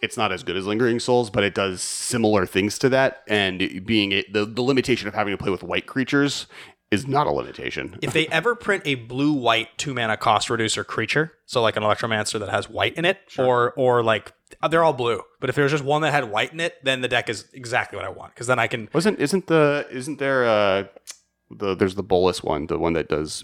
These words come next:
Speaker 1: black and red spells are cheap, or blue and red spells are cheaper, it's black. Isn't there a white one and a blue one?
Speaker 2: Uh, there's a white one that makes your blue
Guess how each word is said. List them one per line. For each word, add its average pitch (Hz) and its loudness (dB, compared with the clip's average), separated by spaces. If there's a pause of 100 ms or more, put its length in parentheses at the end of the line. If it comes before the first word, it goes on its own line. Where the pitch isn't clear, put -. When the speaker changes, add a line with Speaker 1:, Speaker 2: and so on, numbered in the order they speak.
Speaker 1:
black 87 2
and 87 2
red 87 2
spells 95 2
are 92 0
cheap, 92 -8
or 95 -6
blue 98 -4
and 90 -4
red 90 0
spells 98 -4
are 90 -8
cheaper, 92 -6
it's 85 -8
black. 92 0
Isn't 92 -10
there 87 -2
a 85 -2
white 80 -2
one 87 -2
and 80 -4
a 82 -10
blue 82 -4
one? 87 -6 (380)
Speaker 2:
Uh, 135 2
there's 135 -4
a 131 -2
white 165 0
one 123 -2
that 123 -2
makes 131 -2
your 120 -2
blue 131 -2